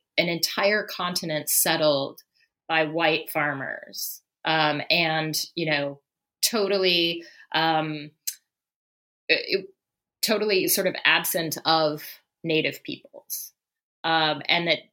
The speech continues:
in conjunction with the military campaigns, these political acts were going to get this done.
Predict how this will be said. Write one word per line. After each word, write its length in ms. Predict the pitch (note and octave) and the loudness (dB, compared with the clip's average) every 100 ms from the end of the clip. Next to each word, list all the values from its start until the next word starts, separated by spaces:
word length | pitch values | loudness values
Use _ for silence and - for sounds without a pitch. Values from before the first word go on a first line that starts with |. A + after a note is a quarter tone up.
| _ _ _ _ _ _ _ _ _ _ - | _ _ _ _ _ _ _ _ _ _ -2
in 260 | A3 B3 | 2 2
conjunction 760 | A#3 G3+ F#3 G3 G3+ - F#3+ E3+ | 0 -4 0 2 2 2 0 0
with 120 | D#3+ | -2
the 60 | E3 | -2
military 460 | D#3+ D#3 D#3+ D3 | 0 0 4 2
campaigns, 800 | - D3 C3+ - A#2+ - - - F3 | 2 -6 -8 -10 -12 -16 -16 -10 -4
these 160 | E3 | -4
political 600 | - F3+ F3 F3 F3 D#3+ - | -4 -4 -2 -2 -2 0 4
acts 420 | D3+ D3 - - - - - | 2 2 -2 -6 -10 -18 -2
were 160 | G3+ G3 | 0 4
going 280 | F#3 D#3+ | 4 4
to 120 | D3+ D3+ | 0 0
get 220 | D3 - | 0 0
this 260 | - - | -4 -2
done. 300 | - - - | -2 -4 -6